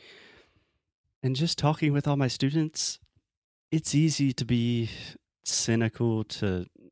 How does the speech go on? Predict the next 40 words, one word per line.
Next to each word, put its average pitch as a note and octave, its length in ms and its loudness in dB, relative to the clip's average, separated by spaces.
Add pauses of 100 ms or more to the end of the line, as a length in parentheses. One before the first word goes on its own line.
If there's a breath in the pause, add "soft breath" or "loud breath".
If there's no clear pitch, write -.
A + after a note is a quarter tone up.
it's - 220 -16
the D3 60 -4
same C3 260 2
thing E2 180 -2
in E2 100 0
the F2 60 -2
States. E2+ 340 -2
I'm F#2+ 140 2
not F2 180 0
just - 200 -4
talking F#2 260 0
about E2+ 220 -2
Brazilians. F2 600 -2 (800 soft breath)
But G2+ 240 4 (640)
life D#3 240 0
is C#3 120 -2
hard, G#2+ 380 0 (140)
you A2+ 140 -2
know? C3 140 2
You G#2 160 -2
wor-, C3 280 0 (180)
work A#2 260 4
all B2 120 0
the A2 120 0
time. A#2+ 500 2 (640 loud breath)
Life's A#2 240 -4
not - 180 -4
fair. A#2+ 540 0 (600)
It - 180 -6
sucks - 360 -2
sometimes. F2 640 -8 (460)
And A#2+ 140 0
life C#3 260 2
is D3 280 2 (100)
not G2+ 300 -2
fair. F2 220 0
It's - 220 -8
very A#2+ 280 -2
hard. F#2 320 -4 (800 soft breath)
But E3+ 300 0